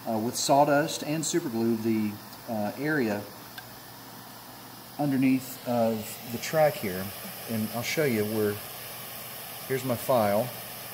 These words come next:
and it can go down quite a ways further. It's at least another quarter, almost a half an inch from the edge of this track area right here down to the inside partition. The partition's only about as thin as this little file. Um, it's enough to stop it and make a flute,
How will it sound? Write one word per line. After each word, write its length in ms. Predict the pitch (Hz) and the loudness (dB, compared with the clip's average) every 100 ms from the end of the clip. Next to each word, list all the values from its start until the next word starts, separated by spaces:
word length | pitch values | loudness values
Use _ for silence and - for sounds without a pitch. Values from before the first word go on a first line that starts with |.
| - | -8
and 100 | 113 | -2
it 140 | 117 - | -2 -2
can 160 | 123 | -2
go 160 | 107 113 | 2 2
down 260 | 120 170 139 | 2 0 0
quite 240 | - 117 | 4 6
a 60 | 113 | 6
ways 260 | 113 104 | 4 2
further. 320 | - 147 101 | 2 0 2
It's 180 | 107 - | 0 0
at 160 | 143 135 | -4 -2
least 220 | 147 - | -4 0
another 280 | 117 110 104 | 2 4 2
quarter, 320 | - 131 131 | 2 2 4
almost 340 | 120 120 113 | 2 2 -2
a 40 | 98 | -2
half 240 | 113 120 | 0 0
an 60 | 117 | 0
inch 240 | 123 113 | 0 -2
from 240 | - 104 101 | -4 -2 -2
the 100 | 98 | -2
edge 200 | 113 110 | 0 0
of 100 | 110 | 0
this 240 | 101 107 - - - - - - - - | -2 -2 -4 -6 -12 -12 -12 -12 -10 -2
track 240 | 131 127 110 | 0 0 2
area 240 | 101 101 | 2 2
right 80 | 98 | 0
here 180 | 98 101 | 0 -2
down 220 | 98 113 113 | 0 0 0
to 140 | - | -2
the 120 | 101 | -2
inside 460 | 110 113 120 107 - | 0 2 2 0 0
partition. 480 | 101 - 139 95 98 | -6 -4 -4 -4 -4
The 80 | |
partition's 500 | 104 139 202 208 120 | -4 -2 0 2 2
only 200 | 135 190 | 0 0
about 180 | 123 117 | 2 2
as 120 | 107 - | 2 -4
thin 160 | 185 | -2
as 120 | 120 | -2
this 140 | 107 104 | -4 -6
little 140 | 127 | -8
file. 360 | - 151 123 95 - - - - - - - | 0 2 2 0 -8 -18 -18 -18 -20 -16 -6
Um, 240 | 120 101 95 - - | -4 -4 -8 -14 -8
it's 160 | 135 - | -6 -2
enough 220 | 139 143 | -2 -2
to 60 | - | -2
stop 360 | - 143 143 | 4 4 4
it 60 | 120 | 2
and 60 | |
make 160 | 120 117 | 0 0
a 40 | |
flute, 420 | 104 - 196 143 | -4 6 6 6